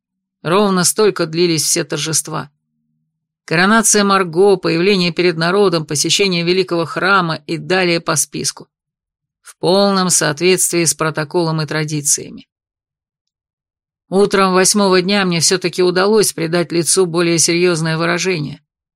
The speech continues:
Вспомнить, что я не только муж, но и король. Как у любого короля, свободного времени у меня было не так уж много.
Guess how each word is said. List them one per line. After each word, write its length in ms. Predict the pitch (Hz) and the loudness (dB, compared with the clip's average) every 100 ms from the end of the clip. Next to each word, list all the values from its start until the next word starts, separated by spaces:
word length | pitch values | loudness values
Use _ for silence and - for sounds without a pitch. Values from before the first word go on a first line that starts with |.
| _ _ _ | _ _ _
Вспомнить, 500 | - - 190 180 160 | -6 0 0 2 0
что 220 | - 165 | -2 0
я 160 | 170 175 | 0 0
не 120 | 160 | -2
только 440 | 196 185 180 175 | 2 0 0 -2
муж, 340 | 170 208 - 170 | 0 0 -2 -4
но 140 | 175 | -4
и 80 | 165 | -4
король. 420 | 170 160 151 - _ _ _ _ _ _ _ _ _ _ | -4 -4 -6 -10 _ _ _ _ _ _ _ _ _ _
Как 200 | 160 - | -4 2
у 40 | |
любого 380 | 214 226 302 226 | 2 4 4 4
короля, 440 | - 202 208 240 233 | 2 2 4 4 2
свободного 580 | 175 180 208 185 180 175 | 0 0 0 0 -2 0
времени 420 | 202 190 170 165 | 2 2 0 -2
у 40 | |
меня 240 | 165 175 170 | -2 -2 0
было 220 | 185 165 | 0 0
не 120 | 170 | -2
так 240 | 180 170 | -4 -4
уж 160 | 160 - | -6 -6
много. 380 | 175 170 147 | -6 -6 -8